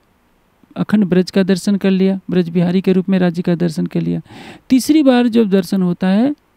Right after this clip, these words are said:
तो उनकी उम्र चालीस वर्ष होती है। किंतु वो कई स-, उपासना की कई पद्धतियों से होकर गुजरे, मूर्ति पूजा भी किए,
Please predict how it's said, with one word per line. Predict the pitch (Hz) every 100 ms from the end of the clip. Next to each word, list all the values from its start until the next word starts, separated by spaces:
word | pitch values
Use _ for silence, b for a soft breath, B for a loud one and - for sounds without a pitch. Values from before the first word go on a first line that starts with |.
| b b b -
तो | 262 269 240
उनकी | 226 226 254
उम्र | 285
चालीस | 311 214 175 165 170
वर्ष | 160 -
होती | 185 -
है। | - 180 _ B B B B -
किंतु | 302 339 320 294
वो | 262 294 247
कई | 269 320 320 311 294 -
स-, | -
उपासना | - 226 214 240 - 302
की | 277
कई | 269 294
पद्धतियों | - 226 208 208 285
से | 277 220
होकर | 185 185
गुजरे, | 160 160 - 170 165
मूर्ति | 156 190 214 214
पूजा | 214 202 190
भी | 185
किए, | - 180 175